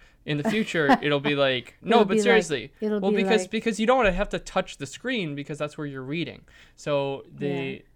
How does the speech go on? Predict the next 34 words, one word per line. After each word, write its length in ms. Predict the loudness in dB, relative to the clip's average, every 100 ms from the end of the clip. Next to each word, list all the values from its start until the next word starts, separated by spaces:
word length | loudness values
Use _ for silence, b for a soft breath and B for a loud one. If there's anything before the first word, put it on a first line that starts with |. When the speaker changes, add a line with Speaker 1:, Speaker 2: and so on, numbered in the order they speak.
| -12
Speaker 2:
Yeah. 80 | -10
Speaker 1:
in, 180 | -8 -12
so 400 | -14 -10 -10 -12 -16 -20 -20 -14
in 100 | -12
future 300 | -12 -12 -12
Kindles, 540 | -10 -6 -6 -6 -8
when 140 | -10
they 100 | -8
have, 360 | -6 -6 -4 -4 b b -14
like, 140 | -16 -12
the 80 |
laser, 460 | -6 -4 -2 -4 -4 -12 -6
laser-based 540 | -6 -6 -8 -8 -2
Speaker 2:
Yeah, 160 | 2 2
Speaker 1:
assistants, 320 | 0 -8 -4
Speaker 2:
you'll 80 | 0
Speaker 1:
right? 60 | 0
Speaker 2:
just 140 | -2
move 180 | -4 -2
Speaker 1:
You 40 | -4
Speaker 2:
your 80 |
Speaker 1:
just, 140 | -4 -4
you, 60 |
Speaker 2:
hand. 220 | -4 -6 -6
Speaker 1:
you 120 | -4
move 180 | -4 -4
your 80 | -4
hand 220 | -4 -6
in 200 | -6 -4
air. 320 | 0 2 0
You're 100 | -2
not 160 | -6 -6
touching 320 | -10 -12 -14
anything, 340 | -16 -16 -20